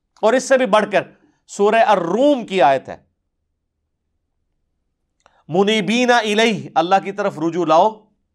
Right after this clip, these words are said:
"व अकीमुस सलाह", और नमाज को कायम रखना, "वला तकूनु मिनल मुशरिकीन", और मुशरिकीन में शामिल ना होना।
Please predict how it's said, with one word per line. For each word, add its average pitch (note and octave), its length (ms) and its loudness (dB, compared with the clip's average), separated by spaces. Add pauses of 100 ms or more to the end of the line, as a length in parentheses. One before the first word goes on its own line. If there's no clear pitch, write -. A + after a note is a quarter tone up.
(460)
"व C#3 60 -4
अकीमुस A3 600 -2
सलाह", F3 280 2 (340)
और C#3+ 120 -12
नमाज D#3 360 -2
को E3 100 -12
कायम D#3 280 -8
रखना, D#3+ 400 -8 (280)
"वला D#3+ 300 2
तकूनु E3+ 460 -8
मिनल D#3 220 -8
मुशरिकीन", C#3 520 -12
और C3 140 -8
मुशरिकीन B2+ 440 -14
में B2 100 -12
शामिल G#2 340 -12
ना F2 80 -14
होना। - 280 -20